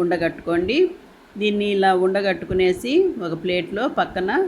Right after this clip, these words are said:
పెట్టేసుకుందామండి. ఈ విధంగా అన్నీ మనము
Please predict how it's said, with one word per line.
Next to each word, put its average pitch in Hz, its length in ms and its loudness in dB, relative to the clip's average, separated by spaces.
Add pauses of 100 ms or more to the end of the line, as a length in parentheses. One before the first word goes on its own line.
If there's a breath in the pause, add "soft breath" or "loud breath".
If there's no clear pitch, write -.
(220)
పెట్టేసుకుందామండి. 165 1000 -2 (1500)
ఈ 233 120 2
విధంగా 247 380 0 (460)
అన్నీ 220 340 2 (140)
మనము 208 280 -2